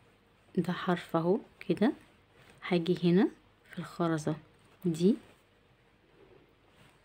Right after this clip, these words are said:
اهي كده، ده، ده العدل بتاعها.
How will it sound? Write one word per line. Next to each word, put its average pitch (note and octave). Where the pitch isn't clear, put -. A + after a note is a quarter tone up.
اهي C#3+
كده، F3
ده، F3+
ده F3
العدل E3
بتاعها. F3